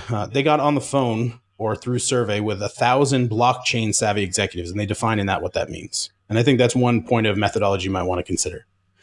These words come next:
But they did go out there and they talked to about a thousand people about blockchain. And America just seems to come in last, not just in the number of projects that are going this year, but the number that are planned for next year.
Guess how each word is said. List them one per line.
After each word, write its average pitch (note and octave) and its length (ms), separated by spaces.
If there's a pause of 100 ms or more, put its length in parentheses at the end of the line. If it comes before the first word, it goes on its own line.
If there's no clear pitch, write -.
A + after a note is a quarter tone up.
(140)
But E3 100
they F#3+ 80
did G#3+ 180
go F#3+ 120
out D#3 120
there D3+ 60
and C#3+ 80
they C3+ 60
talked C#3 260
to C#3+ 60
about B2+ 140
a - 20
thousand B2+ 460
people F#2 500 (560)
about A2 280
blockchain. - 560 (440)
And C3+ 160
America E3 420
just C#3 220
seems D3+ 220
to C#3+ 80
come C#3 200
in C3+ 60
last, B2 260
not D3+ 240
just F#3 180
in D#3 80
the C#3+ 60
number C3+ 260
of A#2 120
projects A#2 340
that A#2 80
are G#2+ 60
going G2+ 300
this A2+ 260
year, G3 260 (380)
but B2 100
the A2 80
number A2 240
that A2 100
are G2+ 60
planned G2 300
for F#2+ 80
next - 320
year. F#2+ 320